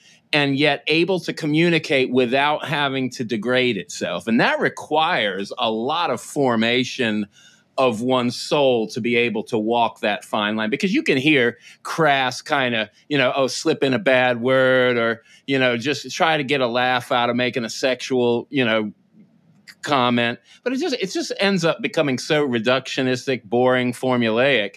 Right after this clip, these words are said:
But when somebody is able to really tap into that, that fine line, I think that's where you get your brilliant art, you get your brilliant music, you get your,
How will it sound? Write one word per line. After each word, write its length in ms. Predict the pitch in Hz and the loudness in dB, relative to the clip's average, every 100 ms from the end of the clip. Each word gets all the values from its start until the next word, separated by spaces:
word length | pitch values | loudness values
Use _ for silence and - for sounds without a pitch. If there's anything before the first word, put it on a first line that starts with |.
| _ - _ _ - | _ -20 _ _ -6
But 100 | 127 | -4
when 100 | 147 | -2
somebody 300 | 302 370 320 | -2 0 2
is 140 | 156 | 2
able 260 | 165 175 147 | 2 2 0
to 160 | - 135 | -2 0
really 580 | 147 160 135 120 - - | 2 2 2 0 -6 -12
tap 380 | - 156 190 - | -4 -2 0 0
into 520 | 156 190 107 107 131 | 0 0 -2 -2 -2
that, 340 | 123 120 104 117 | 0 -2 -4 -6
that 200 | 123 - | -6 -6
fine 440 | 147 151 185 151 | -4 -2 0 0
line, 500 | 151 156 101 87 92 | -2 -2 -4 -6 -8
I 100 | 104 | -8
think 180 | 113 165 | -6 -4
that's 240 | 143 156 - | -2 -2 -2
where 100 | 165 | 0
you 140 | 127 | 0
get 240 | 104 143 110 | 0 -2 -2
your 120 | 104 | -2
brilliant 420 | 120 135 120 101 | 0 2 2 0
art, 360 | 107 127 170 - | 0 0 0 -6
you 160 | 104 107 | -6 -4
get 220 | 113 - | -4 -4
your 80 | 104 | -6
brilliant 400 | 113 135 123 107 | 0 2 2 0
music, 460 | 131 160 156 139 | 0 0 -2 -6
you 80 | 92 | -8
get 260 | - 131 - | -2 -2 0
your, 180 | 107 | -4